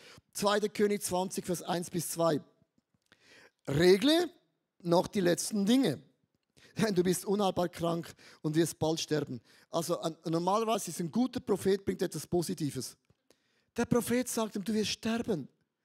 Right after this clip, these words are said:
Das ist not good news, das ist bad news.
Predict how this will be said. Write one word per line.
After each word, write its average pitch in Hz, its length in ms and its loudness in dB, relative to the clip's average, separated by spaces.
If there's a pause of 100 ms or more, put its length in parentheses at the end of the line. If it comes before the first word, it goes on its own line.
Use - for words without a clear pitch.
(300)
Das 226 180 0
ist 220 160 -4
not 208 400 -2
good 254 240 0
news, 240 480 0
das 196 140 -4
ist 202 260 -4
bad 240 300 -2
news. 214 400 0